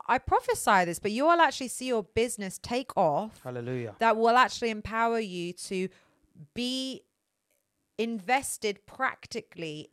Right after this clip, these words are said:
Speaker 1: into the ministry, into the work of the Lord,
Speaker 2: Amen.
Speaker 1: and be able to finance the
Speaker 2: Hallelujah.
Speaker 1: work of the kingdom of God. So, th-, this is deep. If you, if you take this and apply this into your own life, into your own ministry,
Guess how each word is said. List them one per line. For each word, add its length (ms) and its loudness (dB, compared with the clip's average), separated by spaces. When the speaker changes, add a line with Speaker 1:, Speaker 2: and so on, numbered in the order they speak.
Speaker 1:
into 420 -8
the 100 -6
ministry, 520 -8
into 160 -16
the 100 -6
work 240 -4
of 80 -8
the 80 -6
Lord, 320 -4
Speaker 2:
Amen. 240 -14
Speaker 1:
and 320 -2
be 120 -4
able 180 -2
to 140 -14
finance 1080 -10
the 80 -4
Speaker 2:
Hallelujah. 160 -6
Speaker 1:
work 360 2
of 140 -8
the 100 -8
kingdom 560 -12
of 180 -16
God. 340 -12
So, 420 2
th-, 120 -14
this 180 -6
is 140 -4
deep. 400 -4
If 140 -6
you, 200 -4
if 220 -12
you 140 -4
take 300 -2
this 160 -6
and 80 -2
apply 340 0
this 220 -6
into 180 -10
your 80 -4
own 120 -4
life, 160 -6
into 180 -12
your 100 -6
own 180 -4
ministry, 640 -8